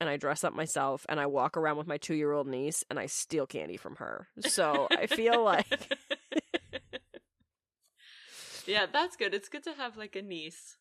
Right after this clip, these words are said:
Speaker 2: or a nephew during Halloween.
Speaker 1: Right?
Speaker 2: We don't, we don't celebrate Halloween here, so y'all are missing out.
Speaker 1: Bring it. Bring the Halloween fun.
Speaker 2: Halloween was so fun when I was a kid. I loved it.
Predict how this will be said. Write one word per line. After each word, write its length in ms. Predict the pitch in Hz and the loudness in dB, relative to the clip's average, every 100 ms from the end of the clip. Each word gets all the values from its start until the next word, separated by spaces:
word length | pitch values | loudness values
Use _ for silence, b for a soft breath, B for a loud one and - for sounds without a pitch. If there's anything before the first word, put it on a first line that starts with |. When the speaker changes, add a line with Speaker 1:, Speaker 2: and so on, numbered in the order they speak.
| - | -14
Speaker 2:
or 120 | 180 | -12
a 60 | 180 | -10
nephew 500 | 151 160 160 156 160 _ _ _ _ _ _ | -10 -10 -12 -12 -14 _ _ _ _ _ _
during 200 | 175 156 | -14 -14
Halloween. 280 | 180 143 143 | -10 -6 2
Speaker 1:
Right? 220 | 180 214 | 4 4
Speaker 2:
We 100 | 240 392 | 4 6
don't, 260 | 359 339 | 4 4
we 80 | 247 | -2
don't 160 | 320 330 | 0 2
celebrate 400 | 240 214 208 190 | 2 2 0 0
Halloween 400 | 180 196 180 185 | -2 -2 -4 -8
here, 280 | 190 175 180 | -6 -6 -6
so 520 | - 160 156 165 - _ _ _ _ _ _ _ _ _ - | -8 -4 -2 -4 -6 _ _ _ _ _ _ _ _ _ -8
y'all 240 | 214 220 | 0 0
are 80 | 208 | 0
missing 380 | 202 208 - 170 | -4 -6 -4 0
out. 300 | 160 156 - - b b b _ - | 0 0 -2 -8 b b b _ -12
Speaker 1:
Bring 340 | 196 220 226 | 0 4 6
it. 200 | 180 135 - | 4 0 0
Bring 200 | 208 240 | 0 0
the 60 | 220 | 4
Halloween 500 | 208 196 170 160 151 | 4 4 2 -2 -4
fun. 400 | 156 131 139 165 _ _ _ _ | -4 -4 -8 -16 _ _ _ _
Speaker 2:
Halloween 300 | 196 226 277 | -6 -6 -6
was 120 | 233 - | -8 -8
so 240 | - 156 | -6 -6
fun 400 | - 143 147 175 | -6 -10 -10 -14
when 120 | 185 | -12
I 100 | 190 | -12
was 140 | 196 202 | -12 -14
a 40 | |
kid. 300 | - 196 196 | -12 -10 -8
I 80 | - | -10
loved 400 | 156 143 143 - | -10 -10 -12 -12
it. 360 | - - - | -10 -8 -10